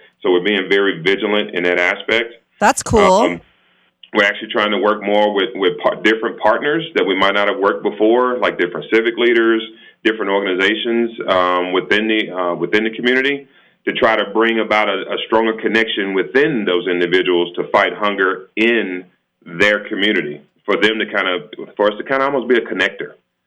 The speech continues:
Speaker 1: Um, so we actually have a team, our community engagement team, and that's their primary focus, is to go out and to work with different, um, aspects of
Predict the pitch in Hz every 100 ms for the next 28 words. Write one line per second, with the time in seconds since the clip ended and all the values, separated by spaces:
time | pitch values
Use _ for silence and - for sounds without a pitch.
0 | _ 90 90 85 82 85 80 92 95 98
1 | - 98 98 87 107 104 92 85 87 82
2 | - 92 95 95 87 95 92 85 - 104
3 | 92 82 82 - - - 90 90 104 -
4 | - - 92 92 90 85 - 95 90 80
5 | 87 87 87 90 90 90 87 - 87 76
6 | 98 101 90 78 78 95 92 98 90 -
7 | - - - - 85 85 85 85 90 92
8 | 92 92 90 - 85